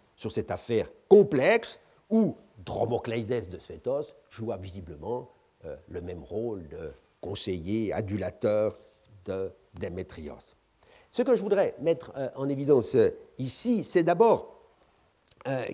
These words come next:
qu'il, euh, <clears throat> il y eut effectivement, vers la fin des années deux cent quatre-vingt-dix, une guerre ouverte aux frontières de l'Attique, euh, euh,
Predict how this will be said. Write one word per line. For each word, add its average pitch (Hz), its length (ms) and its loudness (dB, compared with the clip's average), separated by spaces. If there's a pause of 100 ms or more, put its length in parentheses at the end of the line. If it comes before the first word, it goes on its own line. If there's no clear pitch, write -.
(100)
qu'il, 131 380 -2
euh, 113 480 -2 (240)
<clears throat> - 300 -20
il 139 180 -4
y 170 40 -2
eut 202 200 -2
effectivement, 107 760 0 (460)
vers 143 300 -2 (120)
la 147 160 -4
fin 233 320 -4
des 160 240 0
années 165 440 2
deux 117 300 2
cent 160 240 0
quatre-vingt-dix, 117 1000 -4 (760)
une 185 160 2
guerre 214 300 8 (280)
ouverte 202 520 2
aux 127 80 2
frontières 110 480 2
de 104 80 2
l'Attique, 95 420 -6 (840)
euh, 82 300 -4 (720)
euh, 87 60 -12